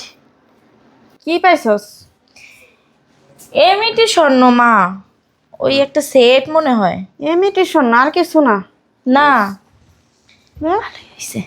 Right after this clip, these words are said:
Speaker 2: কখনো তো কোনো কিছু দেয় না, এটাই মাইরা দেবো।
Speaker 1: কি রে, কি কস?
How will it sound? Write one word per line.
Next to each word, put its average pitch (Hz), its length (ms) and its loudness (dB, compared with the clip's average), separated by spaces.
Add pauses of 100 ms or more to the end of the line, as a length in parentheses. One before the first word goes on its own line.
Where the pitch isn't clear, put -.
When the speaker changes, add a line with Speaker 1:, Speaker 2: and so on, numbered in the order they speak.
(960)
Speaker 2:
কখনো 175 240 -4
তো 170 120 -4
কোনো 180 220 0
কিছু 185 200 -6
দেয় 196 160 0
না, 254 140 2 (400)
এটাই 180 220 -4
মাইরা 170 280 -2
দেবো। 165 220 -4 (1700)
Speaker 1:
কি 302 100 2
রে, 285 100 6
কি 339 240 2
কস? 196 220 2